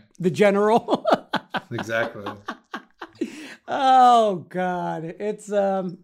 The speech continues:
Speaker 1: it's a bizarro world, everybody. Let's talk, uh, Bitcoin. The markets are so crazy right now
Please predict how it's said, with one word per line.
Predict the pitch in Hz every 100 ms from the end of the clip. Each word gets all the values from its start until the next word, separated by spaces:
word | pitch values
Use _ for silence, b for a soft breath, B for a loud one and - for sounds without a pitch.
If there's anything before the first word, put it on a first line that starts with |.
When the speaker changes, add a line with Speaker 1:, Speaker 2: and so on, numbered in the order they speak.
| _
Speaker 1:
it's | 190 190
a | 330
bizarro | 320 240 233 226 220
world, | 202 208 185
everybody. | 175 156 175 170
Let's | 180 214 466 226
talk, | 262 262 233
uh, | 226 226 226 214
Bitcoin. | 143 202 208 - 180 147 120 131
The | 160
markets | 180 240 285 233
are | 240
so | - 196
crazy | 185 175 180 175
right | 190 -
now | 196 196 202